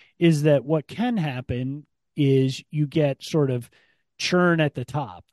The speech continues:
So you get the innovators and the early adopters who are constantly innovating and early adopting, but it never penetrates into even the early majority, much less all the way to the laggards. And so, so you have this small group of people that are sort of constantly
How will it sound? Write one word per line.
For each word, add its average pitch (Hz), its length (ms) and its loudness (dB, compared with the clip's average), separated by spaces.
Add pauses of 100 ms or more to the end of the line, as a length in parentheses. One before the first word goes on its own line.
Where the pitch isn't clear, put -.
So - 160 -6
you 139 140 2
get 170 180 0
the 170 100 -6
innovators 160 680 2
and 139 100 -6
the 139 60 -6
early 151 340 -2
adopters 147 440 -6
who 139 100 -4
are 127 80 -6
constantly 135 760 -4
innovating 135 640 0
and 123 100 -6
early 135 320 -4
adopting, 120 720 -8 (400)
but 147 140 4
it 143 100 0
never 151 260 4
penetrates 147 720 -2
into 135 260 -6
even 143 320 -2
the 131 60 -6
early 147 340 2
majority, 131 480 -2
much 127 320 -10
less 127 200 -10
all 123 140 -6
the 123 60 -6
way 117 140 -2
to 113 80 -8
the 107 80 -10
laggards. 120 680 -8 (360)
And 143 160 -2
so, 147 400 4
so - 160 -4
you 151 160 2
have 156 180 0
this 147 180 -4
small 175 320 -6
group 156 200 -6
of 135 100 -4
people 139 260 -6
that 127 120 -6
are 127 80 -6
sort 135 180 -6
of 123 100 -10
constantly 131 920 -4